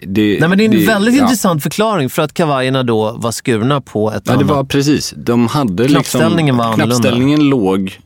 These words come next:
Speaker 1: så att knapparna liksom låg på varsin sida om var
Speaker 2: Ja.
Speaker 1: den idag skulle ligga. Så att,
Speaker 2: Ja.
Speaker 1: ja, jag vet inte. Det, det var ju olika filosofier. De var ju rätt, alltså, sextiotalet hade ju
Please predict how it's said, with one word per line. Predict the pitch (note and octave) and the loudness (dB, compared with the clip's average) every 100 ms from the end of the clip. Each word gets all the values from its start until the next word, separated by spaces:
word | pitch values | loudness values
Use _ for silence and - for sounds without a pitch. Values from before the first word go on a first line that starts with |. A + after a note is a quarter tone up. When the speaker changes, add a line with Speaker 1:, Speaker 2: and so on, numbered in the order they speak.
| _ | _
Speaker 1:
så | - G#2+ | -6 -4
att | G2+ - - _ | -4 -10 -20 _
knapparna | - C3 - G2+ G2+ | -4 -4 -2 -4 -2
liksom | C3 B2 B2+ | -2 -2 0
låg | A#2+ F#2 F2 | 0 0 -2
på | |
varsin | G2+ G#2 F2 G2+ E2+ | -2 -2 -2 -2 -2
sida | - B2 E2+ C3+ | 0 0 0 -2
om | B2 E2 | -2 -2
var | E2 D#2+ | -2 -2
Speaker 2:
Ja. | F#2+ | 0
Speaker 1:
den | D#2+ D#2+ - | -2 -4 -6
idag | F#2 F#2 E2 - D2 C2 | -2 -2 -2 -4 -4 -6
skulle | - F#2+ C#2+ C#2 | -6 -4 -2 -4
ligga. | C#2 D2+ B1+ - - _ | -6 -6 -6 -10 -12 _
Så | - | -8
att, | - | -2
Speaker 2:
Ja. | G2+ G#2+ - - - - - - | -2 -4 -10 -20 -20 -20 -20 -10
Speaker 1:
ja, | - - - - | -10 -10 -14 -6
jag | A2 | -2
vet | D#3+ - | -2 0
inte. | D3 - F#2 | -2 0 0
Det, | G#2+ A2 G#2+ | 2 2 0
det | G2+ A2+ | 0 -2
var | A#2 C3 | 0 0
ju | C3+ | 2
olika | B2+ G#2 G2+ A2+ G2+ G2+ F#2+ - | 2 0 0 -2 0 -2 -4 -4
filosofier. | G#2+ G#2 G2+ F#2 F#2 | -2 0 -2 -2 -2
De | A2 A#2 A2+ G#2+ | 0 0 0 0
var | A#2 G#2 | 0 0
ju | B2 | 0
rätt, | C3+ E2+ - - | 0 -4 -10 -8
alltså, | G2+ F#2+ F2 | -4 -4 -4
sextiotalet | - B2+ - - F#2 F#2+ A2 B2+ | -4 -6 -6 -8 -6 -4 -4 -6
hade | C3 F#2+ F#2+ | -6 -6 -4
ju | C3+ C3+ | -2 -2